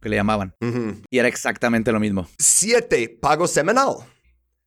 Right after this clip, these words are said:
Speaker 2: También aquí algo que hacen que no te pagan por meses a la vez. Y así dicen, "No, espera, espera". Pues dicen, "Queremos pago cada semana".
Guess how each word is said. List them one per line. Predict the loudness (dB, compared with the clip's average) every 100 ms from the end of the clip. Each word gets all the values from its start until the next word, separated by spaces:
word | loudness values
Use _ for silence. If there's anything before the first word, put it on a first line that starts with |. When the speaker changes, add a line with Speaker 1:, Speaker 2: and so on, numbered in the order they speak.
| _
Speaker 2:
También | -2 2 2 2
aquí | 2 2 2
algo | 2 2
que | 2 2
hacen | 0 -2
que | -2
no | -2
te | 0
pagan | 0 0 0
por | 2
meses | 0 0 0
a |
la | 2
vez. | 2 0 0 -6 -12 -16
Y | -8
así | -6 -4 -4
dicen, | -4 -2
"No, | -2
espera, | 0 0 0
espera". | 0 -4 -4 -20 _
Pues | -2 0
dicen, | 2 0
"Queremos | 2 2 2 -2 -2
pago | 0 2 2
cada | 2 0
semana". | -2 -6 -10